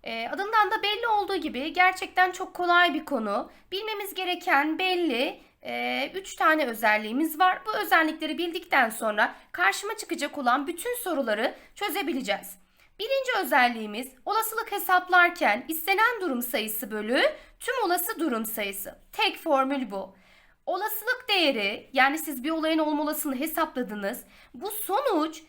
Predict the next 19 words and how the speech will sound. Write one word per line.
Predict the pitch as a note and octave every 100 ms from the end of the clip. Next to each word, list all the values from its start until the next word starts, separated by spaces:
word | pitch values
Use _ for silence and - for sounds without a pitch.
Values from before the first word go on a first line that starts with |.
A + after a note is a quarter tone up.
| _
sıfırla | - G#4 G#4+ B4 B4
bir | F4+
arasında | G4+ D4 C4+ A#3+ G#3+ F#3+
değişir | G3 G3+ A#3+
arkadaşlar. | G3+ G3+ G#3 G3+ G3+ - G3 - - _
Hesapladığınız | D4 C#4 E4 D#4 F4 F4 C5
sonuç | C5+ A4 C#4 C#4 - -
asla | G#4 - - F#4+ E4+ B3
birden | B3+ C4+ C4 B3+ B3
büyük | A3 G3+ G3 C#4
değildir. | E4 F#4+ F4 G4 G4+ - _
Sıfırdan | - A4 A4 C#4+ C4 C#4
küçük | E4+ E4+ G4 A4 - -
değildir. | B3+ A3+ G3+ G#3+ C4
Her | F#4 A4
zaman | E4+ C4+ E4
sıfırla | - G#4 - C4+ C4+ C5 - - _
bir | C#4+ C4
arasındadır. | G3+ G3+ - G3+ F#3+